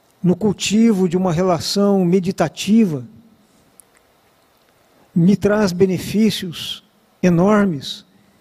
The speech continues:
por que nós não fazemos? Não é? Então, o que me parece é que, ainda que nós saibamos quais são os benefícios, sair da inércia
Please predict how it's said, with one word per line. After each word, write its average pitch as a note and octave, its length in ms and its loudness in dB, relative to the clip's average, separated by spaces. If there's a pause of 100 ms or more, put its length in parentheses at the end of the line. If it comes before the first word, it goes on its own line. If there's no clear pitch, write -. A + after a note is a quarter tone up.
(320)
por D4+ 120 4
que A#3 140 -2
nós F3 180 -2
não D#3 120 -6
fazemos? C3 640 -8 (1900)
Não G#3+ 100 0
é? B3+ 80 0
Então, C4 280 0
o G3+ 60 -8
que A#3+ 120 -2
me A#3 100 2
parece F#3+ 520 -2
é - 20 -18
que, G#3 240 -4
ainda B3 300 0
que A#3 80 -6
nós A3 160 -2
saibamos F3+ 600 -2
quais A3+ 280 -2
são F#3+ 140 -2
os C#3+ 100 -4
benefícios, D3+ 960 -4 (580)
sair A3 400 0
da A3 140 2
inércia D#3+ 880 0